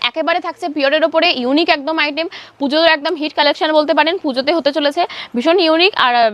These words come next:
ডুয়েল টোন থাকছে, দাম থাকছে মাত্র, মাত্র হাজার পঞ্চাশ টাকা। এই সমস্ত আইটেমগুলো কিন্তু বাইরে যে কোনো মার্কেটে আপনারা দু হাজার, তিন হাজারের নিচে পাবেন না। তো এই বর্ধন কটন সি একমাত্র আপনাদের এত কমে দিতে, দিতে পারছি, কারণ আমরা এই সমস্তগুলো হোলসেল করে থাকি। দেখুন, কত সুন্দর সুন্দর ডুয়েল টোনের ওপরে কালার অপশনগুলো একবার দেখুন,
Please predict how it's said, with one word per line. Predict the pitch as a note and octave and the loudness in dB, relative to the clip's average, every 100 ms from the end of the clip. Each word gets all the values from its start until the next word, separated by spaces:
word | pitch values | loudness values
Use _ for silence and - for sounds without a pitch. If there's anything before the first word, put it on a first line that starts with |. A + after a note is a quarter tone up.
| G#3 | -2
ডুয়েল | G#3+ D4 D#4+ | -2 2 2
টোন | E4+ F4 | 2 0
থাকছে, | F4+ D4+ F4+ - - - - - | -2 -2 -4 -6 -10 -20 -20 -2
দাম | C4 D4 | 0 0
থাকছে | F4 F4+ | -2 -2
মাত্র, | D#4+ D4 E4 | -2 0 -2
মাত্র | E4 E4 | -4 -4
হাজার | F#4 C4 C#4+ | -2 -2 0
পঞ্চাশ | D#4 D4+ E4 | -2 -4 -4
টাকা। | E4 D#4+ | -2 0
এই | D#4 | 0
সমস্ত | C4+ D4+ E4+ | -2 -4 2
আইটেমগুলো | D#4 D4+ D#4 D4+ D#4+ | 2 2 -4 -6 -4
কিন্তু | D#4+ D#4 | -4 0
বাইরে | C4+ A3+ C#4 C#4+ | 0 0 -2 -4
যে | B3+ | -6
কোনো | D#4 E4 | -4 -2
মার্কেটে | D4+ D4+ D#4 D#4+ | -2 -2 -2 0
আপনারা | C#4 C#4+ D#4+ | 0 0 -4
দু | C4 C#4 | -2 -4
হাজার, | D4 D#4 | -4 -4
তিন | D#4+ | -4
হাজারের | D#4 D4+ D4+ | -4 -2 -4
নিচে | D#4 | -2
পাবেন | D#4 A#3+ C#4 | 0 0 -2
না। | D4+ G4 - - - | -6 -8 -14 -18 -4
তো | D4 | 0
এই | D4 B3+ B3+ A#3 | 2 4 2 4
বর্ধন | C4 B3+ D#4+ | 2 2 0
কটন | D#4+ E4+ | -2 -2
সি | F#4 F#4+ | -2 2
একমাত্র | D#4+ C#4 D4+ D#4+ | 2 2 -4 -2
আপনাদের | D#4 D4 E4+ | -2 0 -2
এত | - B3+ | -2 -2
কমে | E4 C4+ C#4+ D#4+ | -2 -2 -2 -2
দিতে, | C#4+ B3+ | -2 -2
দিতে | B3 D#4+ | 0 0
পারছি, | D4+ D4+ G4+ | 2 0 -2
কারণ | F#4+ E4 | -4 -2
আমরা | C#4 C4+ D#4 - - - | -2 2 2 0 -18 -6
এই | B3+ | -2
সমস্তগুলো | B3+ D4 D#4+ E4+ D#4 D#4+ | 0 0 0 0 2 2
হোলসেল | F#4 C#4 B3+ D#4+ | 4 4 2 -2
করে | D#4+ D4+ | 0 0
থাকি। | E4 G#4+ | 0 -2
দেখুন, | D4 B3 | 0 0
কত | C4 C4+ | 2 2
সুন্দর | F4+ D#4+ D#4 | 0 -2 -2
সুন্দর | E4 D#4+ | -2 -2
ডুয়েল | C4 C4 C#4+ | 0 4 4
টোনের | D4 D#4 D#4 | 2 0 0
ওপরে | D4+ E4 | 0 -2
কালার | D4 G#3+ A3+ | 0 0 0
অপশনগুলো | A#3 B3 A3 G#3+ | 0 -4 -2 0
একবার | F#3+ G3 | 0 -2
দেখুন, | F#3 G3 | -2 -8